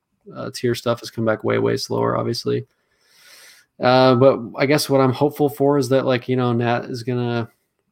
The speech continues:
is gonna kinda bring that collector mindset to P S A and, like, really bring the, the opinion of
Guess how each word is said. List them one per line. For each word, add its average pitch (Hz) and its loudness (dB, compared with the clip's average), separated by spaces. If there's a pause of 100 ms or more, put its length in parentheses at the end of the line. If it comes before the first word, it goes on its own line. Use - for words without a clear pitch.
is 120 -8
gonna 120 0
kinda 120 0
bring 120 2
that 117 0
collector 117 0
mindset 110 0
to 110 -10
P 117 -4
S 107 -2
A 110 2
and, 107 -2
like, 104 -2
really 117 0
bring 110 0
the, 104 2
the 117 0
opinion 113 0
of 107 -4